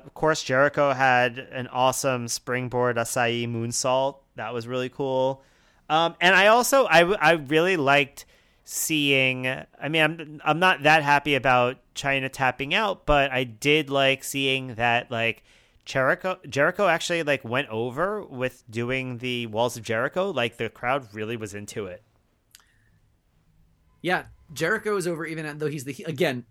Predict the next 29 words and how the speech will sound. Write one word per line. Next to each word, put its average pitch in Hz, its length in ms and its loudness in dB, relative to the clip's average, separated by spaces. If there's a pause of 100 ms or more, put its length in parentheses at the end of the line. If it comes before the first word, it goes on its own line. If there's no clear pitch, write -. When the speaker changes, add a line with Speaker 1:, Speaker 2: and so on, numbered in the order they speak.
(100)
Speaker 2:
being 156 220 -4
confusing 135 400 -8
about 120 140 -8
who's 127 160 -10
the 123 100 -14
heel 123 240 -10
and 113 80 -8
who's 113 100 -10
the 107 100 -16
face 107 240 -10
here. - 240 -16 (2500)
Speaker 1:
Yeah, 151 240 6
I 139 40 -2
mean, 165 160 0
he's 208 180 2
definitely 196 360 6
the 107 100 -8
heel, 151 300 0
right? 123 360 -2
But, 135 120 -2
like, 120 200 -2
they, 131 260 -2
they 127 260 -4 (180)
just 123 180 -12
seem 139 180 -10
to 131 100 -14
be 113 120 -6
into 113 320 -10
it. 87 180 -18